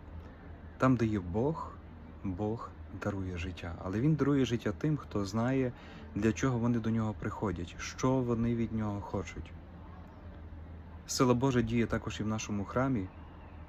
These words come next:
в якому ми молимося, де перебуває тіло і кров Ісуса Христа. Живий Христос є присутній там для тих, хто хоче отримати від Нього те, що дає Бог. Не для тих, хто прийшов з абсолютно іншою ціллю, тому що в храм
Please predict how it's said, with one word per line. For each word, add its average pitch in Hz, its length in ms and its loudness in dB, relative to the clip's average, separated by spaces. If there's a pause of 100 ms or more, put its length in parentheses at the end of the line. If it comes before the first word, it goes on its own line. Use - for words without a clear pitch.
(260)
в 104 40 -4
якому 101 320 0
ми 95 80 0
молимося, 104 540 0
де - 80 -4 (100)
перебуває 92 520 -2
тіло 110 320 0
і 98 60 0
кров 98 240 -2
Ісуса 101 320 -4
Христа. 127 480 0
Живий 110 220 2
Христос 156 540 0
є 113 60 0
присутній 104 600 -2
там 95 200 -4 (800)
для 98 160 2
тих, 143 260 2
хто - 280 -4
хоче - 320 0
отримати 104 540 -2
від 104 160 -2
Нього 95 280 -2
те, 104 180 -2
що 98 260 -6
дає 87 280 -4 (100)
Бог. 85 300 -6 (960)
Не 120 60 4
для 131 120 4
тих, 202 180 2
хто - 180 2
прийшов 120 420 4
з 110 60 -6
абсолютно 117 520 0
іншою 110 360 2
ціллю, 101 420 0
тому 95 180 -4
що - 140 -6
в - 40 -6
храм 104 340 0